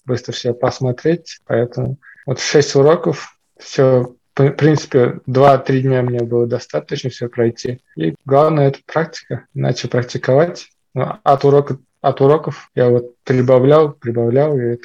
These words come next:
в конце я сам был удивлён. Вот, начал говорить уже, так можно сказать, бегло.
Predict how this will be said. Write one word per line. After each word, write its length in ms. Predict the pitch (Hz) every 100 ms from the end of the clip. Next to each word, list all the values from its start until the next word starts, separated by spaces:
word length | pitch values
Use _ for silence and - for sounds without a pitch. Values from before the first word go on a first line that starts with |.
| -
в 60 | _
конце 460 | - 120 - 143 160
я 100 | 127
сам 240 | - 127 120
был 120 | 120
удивлён. 520 | 120 123 123 156 165 -
Вот, 240 | 120 113 - _ -
начал 320 | 120 - 117
говорить 640 | 113 117 120 135 156 - _
уже, 320 | 110 104 110 -
так 140 | 107 _ -
можно 300 | 131 127 123
сказать, 260 | 123 117
бегло. 520 | 113 123 123 117 104